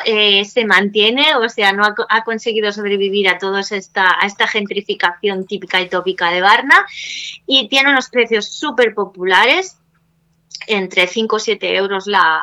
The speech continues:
la película, y puedes ver muchas, eh, pagas una y, y ves,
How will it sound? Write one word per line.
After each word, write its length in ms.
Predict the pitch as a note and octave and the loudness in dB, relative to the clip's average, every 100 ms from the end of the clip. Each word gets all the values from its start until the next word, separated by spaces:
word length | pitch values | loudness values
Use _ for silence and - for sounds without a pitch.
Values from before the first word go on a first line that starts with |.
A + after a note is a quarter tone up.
| - | -6
la 200 | G3 F3 | -6 -6
película, 600 | F3+ E3+ F#3+ B3+ C4+ D#4 D#4 - - - | -6 -6 -4 0 4 4 2 -10 -20 -10
y 440 | B3 A#3+ A#3 A3 A3 | -2 2 4 2 2
puedes 360 | A3+ A3 A3 G#3 | 4 4 2 0
ver 420 | G3+ G3 F3+ - _ | 4 4 2 -4 _
muchas, 600 | G3 G#3 G#3+ A3 C#4 G4+ D4 | -8 -4 -4 2 2 2 -2
eh, 220 | F#3+ F#3+ | -2 0
pagas 360 | G#3 G3 G#3 A#3 | 2 4 2 0
una 200 | G#3 F#3+ | -2 -2
y, 120 | F3+ | -2
y 120 | G3+ | -4
ves, 380 | F#3+ F#3+ F3+ - | 0 0 0 -8